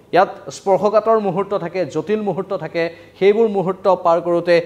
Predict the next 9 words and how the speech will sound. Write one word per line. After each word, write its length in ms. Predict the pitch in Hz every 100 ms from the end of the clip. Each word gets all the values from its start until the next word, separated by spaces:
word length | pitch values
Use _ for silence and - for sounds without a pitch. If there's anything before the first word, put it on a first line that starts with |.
| - -
এশ 200 | 139 143 202
এবাৰ 380 | 190 156 170
ভাবিব 340 | 156 139 127 117
লাগে। 260 | 101 87 -
কিন্তু 160 | 156
ভৰত 280 | 156 135 151 180
নৰহে 260 | 175 156 160
হয়তো 440 | 156 170 202 208 - - - -
আৱেগিক 460 | 113 175 269 294